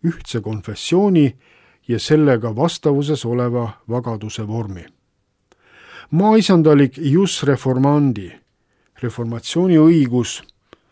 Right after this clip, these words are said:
ehk teisisõnu õigus määrata oma territooriumi usuline kuuluvus, mis pärast Augsburgi usurahu Saksamaal terve sajandi jooksul kehtis, kitsenes oluliselt pärast Westfali rahu sõlmimist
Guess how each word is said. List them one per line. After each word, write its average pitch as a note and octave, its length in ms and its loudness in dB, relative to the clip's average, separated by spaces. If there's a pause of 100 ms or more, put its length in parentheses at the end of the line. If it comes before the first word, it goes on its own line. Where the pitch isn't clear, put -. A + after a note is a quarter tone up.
(140)
ehk - 180 -14
teisisõnu A#2 520 -2
õigus B2+ 340 2
määrata C#3 500 2
oma A#2+ 180 -2
territooriumi B2 840 -2
usuline A2+ 540 -4 (120)
kuuluvus, E3 640 0 (500)
mis A2+ 140 -6
pärast B2+ 320 -2
Augsburgi A#2+ 580 -2
usurahu C#3 600 0 (640)
Saksamaal A#2 560 -2
terve A#2 280 -4
sajandi D#3+ 420 2
jooksul C#3 420 0
kehtis, B2 540 -4 (680)
kitsenes E3+ 580 2
oluliselt B2+ 640 2
pärast B2 460 -6
Westfali A#2 540 -6
rahu A#2 240 -4
sõlmimist G#2 800 -6